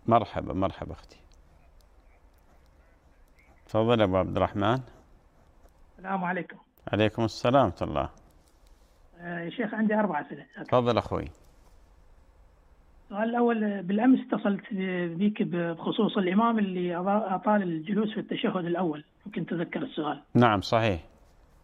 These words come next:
Speaker 2: ثم سجد هو للسهو قبل السلام. آه، فقط حبيت أوضح أنه هو لم يسجد للسهو لأنه قرأ التشهد الأخير في الركعة الثانية. هو يقول أنه قرأ في كتاب أن الإمام أو المنفرد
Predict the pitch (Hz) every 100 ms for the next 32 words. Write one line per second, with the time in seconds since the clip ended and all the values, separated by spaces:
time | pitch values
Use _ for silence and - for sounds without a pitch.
0 | - _ - - 220 226 220 240 233 220
1 | 220 165 208 202 185 - 226 190 - 180
2 | 175 - 190 208 240 233 226 190 175 170
3 | 165 160 160 - 240 247 - 214 214 -
4 | 208 214 180 - 214 208 247 247 254 240
5 | 269 277 - 247 214 214 240 247 233 220
6 | 214 208 220 208 - 214 214 202 202 175
7 | - 226 - 208 190 160 156 190 147 143
8 | _ _ _ _ _ 226 240 226 262 262
9 | 233 226 208 208 233 214 190 214 214 214
10 | 226 262 - _ _ _ _ 202 202 196
11 | 208 226 233 214 226 233 208 202 208 208
12 | 220